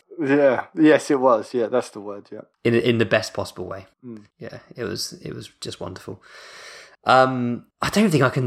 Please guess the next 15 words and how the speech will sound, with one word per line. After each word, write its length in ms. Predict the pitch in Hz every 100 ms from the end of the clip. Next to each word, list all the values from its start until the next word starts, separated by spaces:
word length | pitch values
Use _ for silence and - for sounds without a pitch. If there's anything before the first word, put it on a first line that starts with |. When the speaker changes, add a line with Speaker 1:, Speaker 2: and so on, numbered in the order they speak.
| 117
Speaker 2:
I 80 | 139
don't 160 | 185
think 100 | 151
I 40 | 147
can 80 | 156
do 100 | 190
any 100 | 135
more 120 | 107
Spurs 280 | - 107 104
chat, 200 | 110 -
boys. 240 | 127 156
I 60 | 165
feel, 280 | - 156 147
I 80 | 139
feel 460 | 151 143 135 131